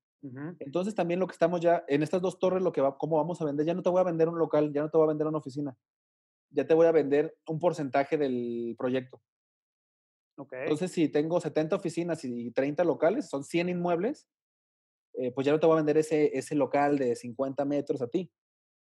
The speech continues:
Speaker 2: Te voy a vender el uno por ciento de todo este edificio.
Speaker 1: Ujú.
Speaker 2: Ese, que se le llama esquema de pool de rentas. Entonces, ya
Speaker 1: Ok.
Speaker 2: cuando me compres, vas a comprar, ya estás comprando una inversión realmente sí respaldada con ese, con ese inmueble.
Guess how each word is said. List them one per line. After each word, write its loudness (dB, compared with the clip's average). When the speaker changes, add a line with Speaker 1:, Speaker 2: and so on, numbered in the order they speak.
Speaker 2:
Te -10
voy 0
a 2
vender 6
el 6
uno 2
por 2
ciento 2
de 4
todo 6
este 2
edificio. -4
Speaker 1:
Ujú. -14
Speaker 2:
Ese, -6
que -6
se -4
le 0
llama 2
esquema -2
de 2
pool 2
de 4
rentas. -4
Entonces, -8
ya 0
Speaker 1:
Ok. -4
Speaker 2:
cuando -2
me -6
compres, 2
vas 0
a -8
comprar, -2
ya -4
estás -8
comprando -2
una -2
inversión 2
realmente 0
sí 0
respaldada -2
con -4
ese, -2
con -8
ese -10
inmueble. -2